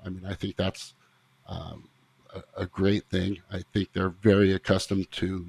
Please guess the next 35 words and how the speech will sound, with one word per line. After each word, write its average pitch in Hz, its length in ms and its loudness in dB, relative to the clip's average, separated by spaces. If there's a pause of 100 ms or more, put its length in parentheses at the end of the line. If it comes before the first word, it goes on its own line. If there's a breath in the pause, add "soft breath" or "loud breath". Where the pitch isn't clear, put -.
(100)
using 104 380 4
technology. 95 840 0 (520)
Um, 92 420 2 (1040)
you 131 100 2
know, 123 300 8 (180)
but 123 120 8
at 123 80 4
the 123 80 4
same 139 200 10
time, 127 240 10
there's 101 160 4
a 107 40 4
lot 104 220 8
to 101 60 -6
be 104 100 6
said 110 260 6
for 104 140 4
us 107 180 6
older 117 280 8 (300)
folks 104 260 6
in 104 100 6
the 98 60 4
business. 98 480 2 (140)
Um, 90 280 -8 (1040 soft breath)
I 104 100 8
saw 113 420 12 (100)
a 90 240 6
customer 120 480 10
come 120 220 10
in, 110 160 10
an 101 140 8
inquiry 110 520 6
from 101 300 2
a 101 60 2
guy, 101 400 2